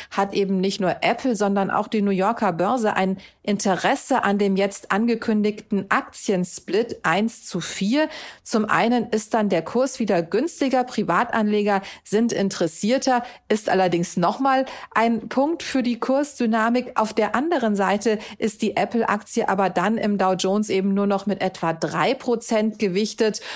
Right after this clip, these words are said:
und macht damit nicht mehr so viel aus im Verlauf des Dow Jones als einzelner Wert.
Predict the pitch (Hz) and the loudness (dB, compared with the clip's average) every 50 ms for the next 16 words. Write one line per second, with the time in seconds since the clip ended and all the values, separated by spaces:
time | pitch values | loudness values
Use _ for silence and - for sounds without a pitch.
0 | - - - - - 214 202 175 196 190 196 - - 185 160 175 196 202 196 196 | -12 -14 -8 -2 0 0 0 2 0 0 0 0 0 2 2 2 2 2 0 -2
1 | - - - - - _ 202 208 226 214 - - - 220 208 202 196 - - 170 | -4 -10 -12 -18 -6 _ 0 0 0 0 -4 -2 0 2 2 2 2 0 0 -2
2 | - 202 214 247 247 240 - - - 214 226 226 220 220 208 214 - - _ _ | 0 2 2 2 2 0 -2 -2 0 2 4 4 4 2 2 -2 -8 -20 _ _
3 | - - 180 196 214 240 - - - - 208 202 202 190 - 226 190 175 151 151 | 2 2 4 4 4 2 0 -2 -2 0 0 2 2 2 2 2 2 4 4 2
4 | 180 185 - - 196 185 - - 190 180 180 170 - 170 165 170 185 - - - | 2 2 0 -2 -2 -2 0 2 2 2 2 2 2 2 2 2 0 0 0 0
5 | 190 196 - - - 139 147 156 - - 170 170 180 180 165 - 127 - 80 - | 0 0 0 -2 -4 -2 -2 -2 -2 -2 0 0 0 0 0 -2 -2 -4 -4 -4
6 | - - - - | -6 -8 -10 -10